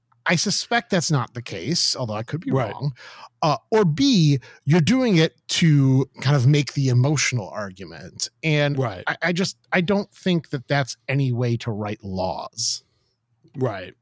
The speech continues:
Speaker 2: Yeah. You know, a-, a-, and I think to, to get to that point of, I mean, there were a few comparisons to cigarettes and, and to other, other kinds of product liability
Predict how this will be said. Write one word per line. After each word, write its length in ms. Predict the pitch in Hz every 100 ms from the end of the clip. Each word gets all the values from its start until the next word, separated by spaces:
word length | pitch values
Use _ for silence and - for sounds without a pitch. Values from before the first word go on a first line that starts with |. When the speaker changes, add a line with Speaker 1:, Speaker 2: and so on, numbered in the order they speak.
| _ _ _
Speaker 2:
Yeah. 340 | 120 101 92 87 - - -
You 60 | 202
know, 100 | 185
a-, 60 | 156
a-, 360 | 147 190 190
and 120 | 190
I 100 | 175
think 260 | 175 185 156
to, 160 | - 170
to 160 | - 139
get 200 | 170 -
to 100 | 135
that 240 | 131 117
point 420 | 151 151 139 - -
of, 480 | 135 127 117 110 - - - -
I 40 |
mean, 140 | 120 117
there 120 | 131
were 280 | 131 151 131
a 40 |
few 220 | 123 147 127
comparisons 680 | 123 120 110 - 113 104 -
to 120 | 110
cigarettes 680 | - 107 107 107 104 - -
and, 180 | 110 107
and 160 | 107 101
to 120 | 104
other, 400 | 104 107 101 101 - - - -
other 200 | 120 110
kinds 320 | - 117 110
of 100 | 107
product 280 | 123 107 -
liability 840 | 98 107 101 113 110 107 104 104